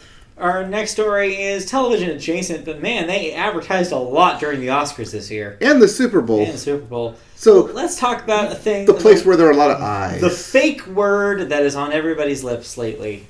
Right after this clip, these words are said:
Speaker 1: Uh, let's talk about Quibi.
Speaker 2: Is it Q B?
Speaker 1: Quibi.
Speaker 2: Quibbits.
Speaker 1: Quibi.
Speaker 2: Quibbical.
Speaker 1: Quibi. Q U I B I. So, yeah,
Speaker 2: Bless
Speaker 1: the
Speaker 2: you.
Speaker 1: ad blitz of the new streaming company Quibi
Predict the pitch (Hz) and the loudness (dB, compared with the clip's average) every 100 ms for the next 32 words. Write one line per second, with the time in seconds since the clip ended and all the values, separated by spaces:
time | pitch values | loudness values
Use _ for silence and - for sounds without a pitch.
0 | - 135 131 127 127 123 170 190 190 170 | -8 -2 0 2 2 2 -2 -4 -2 -4
1 | 165 135 - 131 107 - - - - _ | -4 -8 -4 -4 -4 -10 -18 -20 -20 _
2 | 151 147 - - 233 302 294 - - _ | 2 2 -2 0 4 6 4 0 -20 _
3 | - 233 123 - - - - - - - | 0 0 0 -10 -20 -20 -20 -20 -20 -20
4 | - _ - - 214 175 110 - - - | -20 _ -20 2 6 6 6 -4 -12 0
5 | 240 208 117 - - _ - - - - | 2 2 0 -10 -20 _ -20 -20 -20 -20
6 | - - - 185 151 113 - - - - | -20 0 4 6 4 0 -2 -14 -18 -4
7 | 208 175 113 - - 254 226 214 214 226 | -2 -2 -6 -12 -8 -4 -6 -6 -6 -6
8 | 220 202 208 208 202 190 190 180 160 151 | -4 0 4 4 2 0 -4 -6 -2 -2
9 | 131 104 92 - - - - - - - | -2 -4 -10 -18 -20 -20 -20 -20 -20 -20
10 | - - - - 226 247 311 - 339 208 | -20 -20 -20 -6 2 6 8 8 8 6
11 | 233 202 214 226 190 170 170 170 160 - | 4 0 0 -2 -4 -4 -4 -4 -4 -4
12 | 180 175 180 175 131 123 226 208 - | -4 -4 -6 -8 -10 -4 -2 0 -2